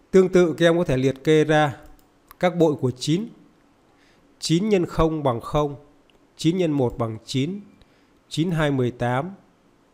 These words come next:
chín ba hai bảy, chín bốn ba sáu, chín năm bốn mươi lăm,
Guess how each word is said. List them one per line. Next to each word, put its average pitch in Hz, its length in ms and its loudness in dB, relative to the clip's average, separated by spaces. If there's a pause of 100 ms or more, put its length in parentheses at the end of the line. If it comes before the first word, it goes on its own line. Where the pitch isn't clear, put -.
(140)
chín 170 260 -4
ba 151 140 2
hai 143 180 0
bảy, 117 380 -4 (220)
chín 143 260 -6
bốn 151 200 -2
ba 135 140 0
sáu, 135 440 -4 (480)
chín 147 260 -2
năm 139 180 0
bốn 135 180 -2
mươi 147 80 0
lăm, 135 280 -2